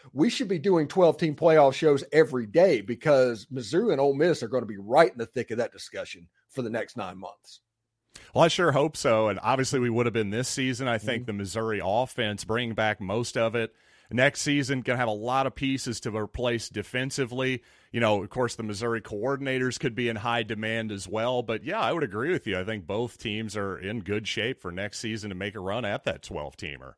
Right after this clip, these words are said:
Speaker 1: All right, thanks again for making us your first listen of the day. We're just getting started.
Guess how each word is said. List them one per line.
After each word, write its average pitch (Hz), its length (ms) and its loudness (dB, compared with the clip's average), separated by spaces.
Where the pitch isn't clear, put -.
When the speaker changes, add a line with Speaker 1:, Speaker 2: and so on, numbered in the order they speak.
Speaker 1:
All - 80 10
right, 135 140 8
thanks 233 260 6
again 220 300 4
for 190 420 8
making 185 520 6
us 175 260 6
your 170 120 2
first 165 320 4
listen 156 380 2
of 139 180 8
the 139 80 6
day. 135 240 10
We're 127 140 4
just 127 220 -4
getting 127 180 0
started. 117 460 2